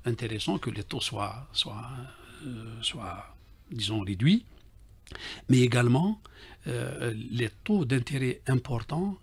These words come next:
grèvent le coût de l'investissement et ça se répercute ensuite sur les coûts de production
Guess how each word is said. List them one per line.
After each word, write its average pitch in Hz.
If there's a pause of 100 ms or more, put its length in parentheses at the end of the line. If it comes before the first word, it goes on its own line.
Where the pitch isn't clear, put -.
grèvent 123
le 110
coût -
de 107
l'investissement 110
et 127
ça 127
se -
répercute 117
ensuite 135
sur -
les 107
coûts -
de -
production 170